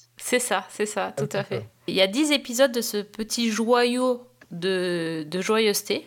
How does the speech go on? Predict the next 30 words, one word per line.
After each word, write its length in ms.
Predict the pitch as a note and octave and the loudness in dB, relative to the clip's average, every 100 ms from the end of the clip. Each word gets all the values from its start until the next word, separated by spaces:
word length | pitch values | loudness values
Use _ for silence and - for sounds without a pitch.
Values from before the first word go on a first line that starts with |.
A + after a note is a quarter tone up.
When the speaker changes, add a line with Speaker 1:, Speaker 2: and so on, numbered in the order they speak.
| - | -10
Speaker 1:
C'était 220 | - F3 | -8 -8
dur 160 | F3 F#3+ | -6 -6
à 60 | |
dire 140 | F#3 G3 | -6 -6
aussi. 220 | F3 - _ - - - - | -6 -10 _ -20 -16 -16 -6
Est-ce 140 | G3+ - | -4 0
que 60 | F#4 | 0
vous 200 | C#4+ G3+ | 2 4
avez 240 | G3 D4 | 4 2
regardé 520 | C#4 F#3+ F#3 G3+ F4+ - _ _ _ _ | 0 0 0 0 -4 -8 _ _ _ _
tous 180 | - D#4 - | -4 -4 -4
les 160 | F#3 G3+ | -6 -4
épisodes ? 420 | A#3 F#3+ E3 E3 - _ _ _ _ - | -4 -2 -2 -4 -10 _ _ _ _ -2
Speaker 2:
Pas 80 | |
encore 320 | E3+ D3+ F#3+ F3+ | 0 0 -2 -2
totalement. 500 | G3+ F#3 D3 A2+ D#2 - | -4 0 -2 -2 -10 -10
J'avoue 240 | A2+ A#2+ | -6 -4
que 80 | D#3 | -2
je 80 | C3+ | -4
suis 200 | A#2 - | -4 -4
encore, 460 | C3 B2+ D3 C#3+ B2+ | -4 0 0 0 0
euh, 80 | A2 - - - - - - - - - - - - - | -2 -6 -14 -20 -20 -18 -16 -16 -18 -20 -20 -20 -14 0
je 100 | C3+ | 0
suis 300 | C3+ G#3+ D#3+ | 0 -2 0
au 60 | C#3 | 0
septième. 720 | - F3 - F3+ G#3+ G3 B2+ - - - - B2+ | 2 0 2 4 4 2 0 -2 -14 -18 -8 -2
Euh, 960 | B2 A#2+ A#2+ A#2 A#2 A2+ A2+ A2+ A2 | 2 2 2 2 2 0 0 0 0
je 80 | A2 | 0
pense 200 | A#2 E3 | 0 -2
que 180 | - C#3+ | -2 -2